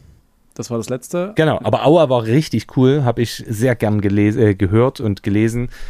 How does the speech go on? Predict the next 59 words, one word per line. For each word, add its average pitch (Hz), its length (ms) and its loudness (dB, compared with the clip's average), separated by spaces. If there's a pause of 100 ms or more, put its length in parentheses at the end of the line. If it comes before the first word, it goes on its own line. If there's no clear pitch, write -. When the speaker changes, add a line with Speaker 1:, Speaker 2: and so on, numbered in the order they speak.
(140)
Speaker 2:
Wir - 180 -6
waren 113 120 0
ja 113 60 2
bei 110 100 0
einer 107 120 2
Lesung 120 360 2
von 113 200 0
ihm 110 200 0
in 98 120 -4
Dresden. 120 460 2
Speaker 1:
Ja. 139 260 0 (560)
Speaker 2:
Und 120 140 0
ich 92 60 -4
hab's 120 120 -2
auch 101 140 -2
gern 101 160 0
gelesen. 107 420 0 (320)
Einfach 143 280 0
ein 87 80 -6
cooles 78 260 -8
Buch. - 240 -20 (160)
Speaker 1:
Ja, 143 80 -2
ich 170 80 -4
bin, - 60 -2
Speaker 2:
Also, 120 200 2 (160)
Speaker 1:
ich - 120 -16
bin 175 100 0
auch 165 80 0
bei 147 80 2
der 131 100 0
Speaker 2:
Axel 143 240 0
Speaker 1:
Heiterkeit. 127 220 0
Speaker 2:
Hacke 123 80 0
enttäuscht 107 400 -2
nicht. - 240 -12
Speaker 1:
Nee, 143 160 -4
Axel 123 240 -8
Hacke 110 100 -14
ist - 180 -20
cool. - 80 -18 (300)
Speaker 2:
Auch 127 220 0
ein 92 60 -6
schönes 82 260 -8
Buch. - 240 -18 (160)
Speaker 1:
Ich 139 100 -6
wollte 196 140 2
noch 202 100 0
kurz - 220 -4
zu 170 100 -6
Thomas 156 300 0
Mann, 170 240 -2
äh, 123 180 -2
noch 127 180 -6
einen - 80 -20
kurzen - 360 -8
Side-Fact - 400 -8
droppen. 113 260 -8 (120)
Speaker 2:
Ja, 120 260 0 (240)
bitte. 107 220 0